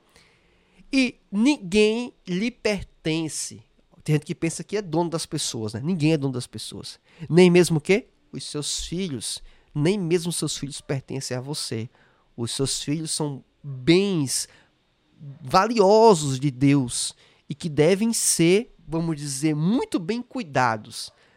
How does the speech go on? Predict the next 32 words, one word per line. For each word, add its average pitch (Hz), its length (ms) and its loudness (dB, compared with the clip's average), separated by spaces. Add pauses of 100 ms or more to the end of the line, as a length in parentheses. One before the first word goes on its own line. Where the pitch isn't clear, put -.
(220)
mas 147 260 -4
eles 147 260 -8
não 175 220 -8
são 151 460 -10 (580)
de 151 100 -8
sua 165 280 -2
propriedade, 147 640 -8
eles 135 100 -8
não 180 120 -6
são 160 200 -8
de 156 100 -10
minha 147 240 -6
propriedade. 139 640 -12
Os - 220 -10
filhos 180 440 -8 (300)
são 156 500 -4
uma 165 160 -2
bênção 165 480 -2
de 147 120 -6
Deus, 139 560 -8 (540)
herança 175 540 2
do 220 120 -8
Senhor, 170 600 -2
sim, 170 460 -2 (460)
mas 151 600 -2 (120)
eles 170 260 -2
são, 165 320 -2 (140)
antes 240 320 -4
de 190 100 -6
tudo, 170 300 -14
de 170 80 -16
Deus. - 560 -10